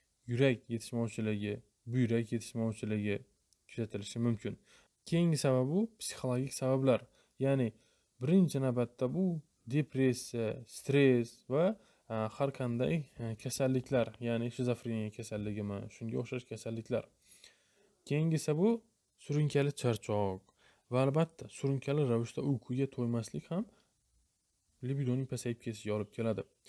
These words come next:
Va yoshlik paytidan jinsiy aloqaga, e, bo'lishda qo'rquv, qo'rquv, ya'ni, e, yoshlik paytida olingan travma, jinsiy aloqadan qo'rqish, bu ham vaqt o'tishi bilan libidoning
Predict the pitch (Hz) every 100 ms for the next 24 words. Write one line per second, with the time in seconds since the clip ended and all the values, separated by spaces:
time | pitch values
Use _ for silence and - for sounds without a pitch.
0 | - - _ - 127 196 - _ _ _
1 | - 117 139 131 185 - - 127 - 117
2 | 151 139 107 - 135 127 147 131 127 131
3 | 139 131 _ 127 117 113 110 110 131 123
4 | - - 160 190 185 - 147 139 - 127
5 | 113 147 135 139 104 123 147 110 - 117
6 | 107 107 120 - 165 - 127 127 127 107
7 | 110 107 - 117 117 95 - _ _ 113
8 | 120 120 113 110 107 104 - 110 - 107
9 | - _ - 135 - 185 254 - - _
10 | _ _ _ - 135 143 127 - 117 107
11 | 127 185 - _ _ _ _ _ _ _
12 | _ _ _ _ _ _ _ _ _ 117
13 | 110 113 117 139